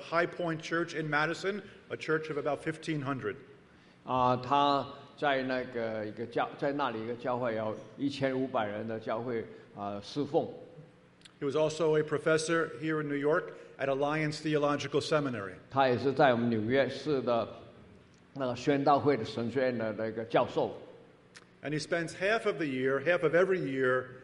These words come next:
Speaker 1: in India.
Speaker 2: 那，那他，呃，一年当中很多日子是在印度。
Speaker 1: He and his wife founded a ministry called Serving Alongside International.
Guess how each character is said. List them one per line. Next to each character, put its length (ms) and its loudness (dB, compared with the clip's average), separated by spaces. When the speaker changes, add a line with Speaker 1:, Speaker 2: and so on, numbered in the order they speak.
Speaker 1:
in 120 -2
India. 380 -2
Speaker 2:
那， 120 2
那 160 4
他， 380 6
呃， 160 0
一 160 6
年 200 4
当 220 4
中 140 6
很 200 0
多 160 4
日 140 4
子 180 -6
是 180 -10
在 100 -2
印 240 2
度。 240 -4
Speaker 1:
He 180 -2
and 80 -2
his 120 -4
wife 340 4
founded 300 6
a 40 6
ministry 380 2
called 360 4
Serving 460 2
Alongside 800 2
International. 680 -2